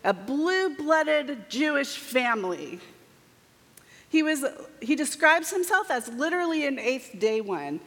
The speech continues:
regarding circumcision, which was very prestigious. He is of the people of Israel, belongs to the tribe of Benjamin. He even says,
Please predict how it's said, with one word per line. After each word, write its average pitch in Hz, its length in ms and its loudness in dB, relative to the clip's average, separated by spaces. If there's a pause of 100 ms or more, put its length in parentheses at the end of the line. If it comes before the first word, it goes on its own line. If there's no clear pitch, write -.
(340)
regarding 233 460 2
circumcision, 220 1160 -2
which 214 180 -4
was 208 200 -2
very 269 360 2
prestigious. 196 840 -4
He 269 160 -2
is 262 160 0
of 262 120 -2
the 262 120 0
people 349 420 -2
of 302 100 -4
Israel, 220 520 0 (320)
belongs 254 460 -2
to 254 80 -6
the 220 100 0
tribe 339 500 0
of 254 220 -6
Benjamin. 220 600 -4 (720)
He 339 240 -2
even 349 220 2
says, 349 340 0